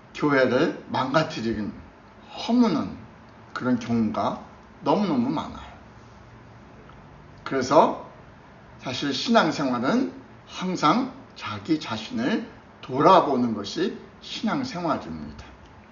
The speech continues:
하나님이 우리에게 말씀을 주셨지요. 또 그 말씀을 이제 목사님들 통해서 또 전하는 사람들 통해서 그 말씀을 듣습니다.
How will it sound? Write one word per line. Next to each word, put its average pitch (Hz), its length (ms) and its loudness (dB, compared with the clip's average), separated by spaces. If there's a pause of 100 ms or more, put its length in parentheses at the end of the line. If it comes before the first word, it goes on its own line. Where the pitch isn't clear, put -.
(1300)
하나님이 202 480 0
우리에게 143 720 2
말씀을 170 540 2
주셨지요. 113 720 -2 (220)
또 135 140 -6
그 156 100 -2
말씀을 131 840 2 (440)
이제 110 160 -2
목사님들 120 960 0 (140)
통해서 117 720 -4 (320)
또 98 300 -6
전하는 131 480 2
사람들 113 460 0
통해서 113 420 -4
그 - 80 -8
말씀을 131 420 -2
듣습니다. 151 600 -6